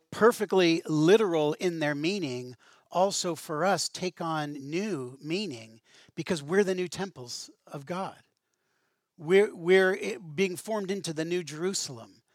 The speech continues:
You know, John one, it says, "Jesus came and he tabernacled among us." It's now in us. We're being built into the temple of the living God. So we, we read this, and we can read it as the,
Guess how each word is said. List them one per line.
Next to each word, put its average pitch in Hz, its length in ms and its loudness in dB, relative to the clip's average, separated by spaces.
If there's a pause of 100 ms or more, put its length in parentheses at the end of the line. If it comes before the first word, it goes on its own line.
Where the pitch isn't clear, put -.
(320)
You 156 120 -10
know, 156 220 2
John 175 360 2
one, 185 160 2
it 165 80 -2
says, 165 240 -4
"Jesus 175 360 -6
came 175 240 -2
and 160 80 -6
he 147 60 -6
tabernacled 160 800 -4
among 156 300 -2
us." - 420 -12 (380)
It's - 220 -2
now 170 240 2
in 156 120 -2
us. 175 520 0
We're 170 160 0
being 160 380 0
built 185 380 0
into 151 600 -6 (360)
the 165 100 -10
temple 160 380 -2
of 131 100 -4
the 139 80 -2
living 135 300 -2
God. 131 400 0
So 147 300 -2 (480)
we, 190 280 2
we 175 180 0
read 202 300 4
this, 165 300 4
and 156 100 -4
we 170 100 2
can 165 180 -4
read 190 220 2
it 180 140 2
as 165 520 2
the, 156 300 0